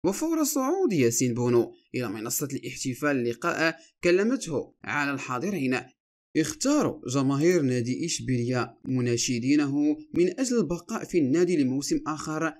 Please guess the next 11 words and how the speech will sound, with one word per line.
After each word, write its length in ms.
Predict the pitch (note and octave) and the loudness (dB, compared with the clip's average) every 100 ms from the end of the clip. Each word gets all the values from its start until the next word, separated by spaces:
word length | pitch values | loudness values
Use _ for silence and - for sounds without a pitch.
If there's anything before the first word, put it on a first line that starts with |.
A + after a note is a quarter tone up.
| _ | _
على 260 | F#3+ A#3 B2+ | -2 0 -2
الأقل". 760 | A2+ - F#3 A#2 B2 B2+ B2 - _ _ _ _ _ - | -2 -6 -6 -4 -2 0 -2 -4 _ _ _ _ _ 2
وردد 540 | F3 A#3+ D#4 D4+ C#4 | 4 6 4 2 2
مشجعو 680 | C#4+ C#4 C4+ C4 B3 E4 G#4 | 4 4 2 0 0 0 4
نادي 280 | B2+ A#2+ B2 | 2 2 -2
إشبيليا 360 | D3 - C#3+ - | -4 2 2 2
الإسباني 600 | C3+ - - C#3+ F#3 G3 | -2 -6 -4 2 2 2
فور 380 | F#3+ C#3+ C3+ C3 | 0 0 0 -4
استلام 540 | - C3+ A#2+ C#3 D3+ | -4 -4 -2 0 2
بونو 280 | C#3+ D#3 D#3+ | 2 2 4
للميكروفون 880 | C3 A2+ A2+ B2 C3+ C3+ E3+ E3+ | 2 2 -2 -2 -6 0 2 2